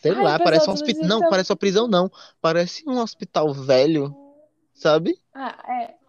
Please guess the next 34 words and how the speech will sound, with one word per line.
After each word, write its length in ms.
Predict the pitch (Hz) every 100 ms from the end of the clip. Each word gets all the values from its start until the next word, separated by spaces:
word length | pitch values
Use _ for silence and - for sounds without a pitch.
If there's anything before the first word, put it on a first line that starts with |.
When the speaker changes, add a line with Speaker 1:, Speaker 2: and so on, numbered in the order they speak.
| -
Speaker 2:
A 100 | 226
Poli 380 | 233 233 240 302
parece 420 | 285 233 208 233
um 60 |
hospital 400 | 254 294 294 320
velho. 360 | 349 240 185 175
A 120 | - 170
Speaker 1:
A 20 |
Speaker 2:
Poli 180 | 196 175
Speaker 1:
Poli 160 | 143 170
Speaker 2:
é 40 |
meio 60 | 196
Speaker 1:
parece 360 | 156 160 -
um 40 | 185
Speaker 2:
estranha. 160 | 180
Speaker 1:
hospital 260 | 180 180 165
velho, 400 | 147 139 139 156
parece 360 | 147 143 147 170
um, 420 | - 156 - 156
parece 340 | - 151 -
um 40 | 180
hospital 420 | - 160 139 131
da 140 | 143
década 360 | 131 131 143 139
de 80 | 135
Speaker 2:
Sabe 240 | - 151 143
Speaker 1:
setenta, 300 | - 320 359
Speaker 2:
aquele, 360 | 403 330 294 262
Speaker 1:
sei 80 | 262
lá, 320 | 247 240 254
Speaker 2:
sabe 20 | 269 269 302
Speaker 1:
macabro. 160 | 302 294
Speaker 2:
aqueles 240 | 269 254
filmes, 460 | 269 262 254 254